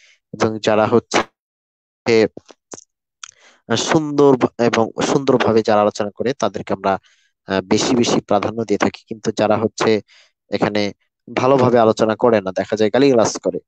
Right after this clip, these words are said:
গতকালকে একজন নাস্তিক প্রথমের দিকে এসে প্রচুর পরিমাণে গালি-, গালিগালাজ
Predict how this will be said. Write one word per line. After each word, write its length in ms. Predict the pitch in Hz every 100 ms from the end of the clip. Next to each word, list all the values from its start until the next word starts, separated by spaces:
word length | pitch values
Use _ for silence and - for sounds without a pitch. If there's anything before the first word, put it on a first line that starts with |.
| _ _ _ _ _
গতকালকে 560 | 123 127 131 123 113 120
একজন 260 | 110 120 110
নাস্তিক 340 | 107 - 113
প্রথমের 420 | - 113 113 113
দিকে 180 | 107 104
এসে 160 | 104 - - _ _ _ _ _ _ -
প্রচুর 220 | 175 170 160
পরিমাণে 340 | 156 143 131
গালি-, 360 | 120 120 113 87 - - _ -
গালিগালাজ 460 | 151 143 143 120